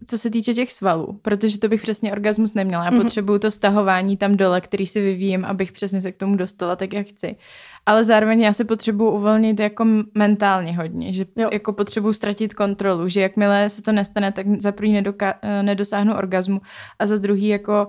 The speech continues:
Speaker 1: si myslím, že to je nějaká cesta, která mě by obecně pomohla si zlepšit intimní prožitek sexuální. Prostě naučit se víc ztratit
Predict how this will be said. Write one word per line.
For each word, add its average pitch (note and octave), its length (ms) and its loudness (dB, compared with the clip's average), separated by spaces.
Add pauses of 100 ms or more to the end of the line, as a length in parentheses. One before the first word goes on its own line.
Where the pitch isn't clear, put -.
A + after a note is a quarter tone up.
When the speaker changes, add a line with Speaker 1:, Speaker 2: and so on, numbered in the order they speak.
(260)
Speaker 1:
si - 120 0
myslím, B3 260 4
že A#3 120 4
to A#3 80 0
je A#3 80 4
nějaká A#3 300 2
cesta, A#3 320 -4
která A3+ 220 0
mě A#3 140 2
by A3 120 -2
obecně G#3+ 420 0
pomohla G3 420 0
si G3+ 140 -8
zlepšit G3 380 -6
intimní F#3 380 -6
prožitek F3 460 -8 (180)
sexuální. - 680 -8 (100)
Prostě G#3+ 480 0 (260)
naučit G#3+ 400 0
se A3 100 -2
víc G3+ 240 -4
ztratit G3+ 640 -4